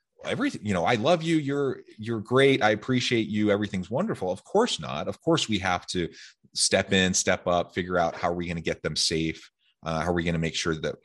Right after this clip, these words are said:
we support them in any way they need? And that's what he was doing. And it was, it was a really fun conversation to hear about,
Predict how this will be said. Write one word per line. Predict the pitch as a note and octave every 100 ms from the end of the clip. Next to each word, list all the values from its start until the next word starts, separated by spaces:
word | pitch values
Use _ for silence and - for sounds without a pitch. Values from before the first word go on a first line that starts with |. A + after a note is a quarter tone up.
| -
we | E2
support | D#2+ - - E2 C#2
them | D2+ D2+
in | D2+
any | D2+ D2
way | D2
they | C#2
need? | D#2 D3+ F#2+ E2+
And | F2
that's | G#2 -
what | F#2+ E2+ _
he | - C#3
was | B2+ A2
doing. | F#2+ F#2 F#2 C3
And | F2
it | E2
was, | E2
it | -
was | F2+ E2
a |
really | F2 E2+
fun | D2+ - E2+
conversation | E2+ E2 D#2 E2 - D2+
to |
hear | - F#2
about, | F2 D#2 D2